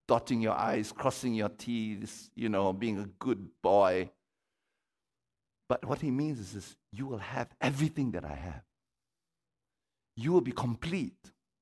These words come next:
You will move in the things that my son Jesus did when he was on earth. You will be infectious.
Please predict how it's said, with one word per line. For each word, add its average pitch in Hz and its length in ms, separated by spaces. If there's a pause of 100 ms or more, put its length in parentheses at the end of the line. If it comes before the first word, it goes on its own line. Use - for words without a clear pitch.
(960)
You 131 160
will 151 140
move 233 440
in 156 120
the 117 100
things 151 500
that - 200
my 101 180
son 139 380
Jesus 110 640 (220)
did 87 180 (480)
when 92 100
he 95 80
was 92 160
on 85 200
earth. 73 240 (2250)
You 120 180
will 156 140
be 117 160
infectious. - 960